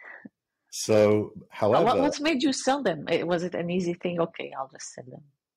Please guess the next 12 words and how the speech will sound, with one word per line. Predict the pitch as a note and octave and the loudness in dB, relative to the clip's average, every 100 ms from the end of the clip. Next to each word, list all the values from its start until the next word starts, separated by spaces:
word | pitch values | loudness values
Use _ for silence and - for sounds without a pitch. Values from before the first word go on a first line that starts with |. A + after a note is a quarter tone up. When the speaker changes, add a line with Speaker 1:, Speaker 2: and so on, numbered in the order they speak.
| _ _ - | _ _ 2
Speaker 1:
Well, | C3+ C3 | 4 4
Speaker 2:
It's | |
Speaker 1:
there | F#2+ A2+ | 0 -2
was | A#2+ A#2 | -2 -2
a | |
buyer, | G2 F2 G#2+ A2+ G2+ E2 D#2+ C#2+ - _ | -4 0 2 2 0 -2 -4 -6 -10 _
an | E2+ G2 | -8 -4
institutional | G#2+ - G2 - G#2+ G2+ F#2+ | -6 -6 -10 -6 -6 -6 -8
buyer | D#2 D#2+ D#2 | -4 -2 -2
called | D2+ F#2+ D#2+ | -6 -8 -8
Hall | - G#2 F#2 F2 | -8 -6 -6 -6
Gavett, | E2+ E2 D2 - - | -6 -2 -4 -6 -20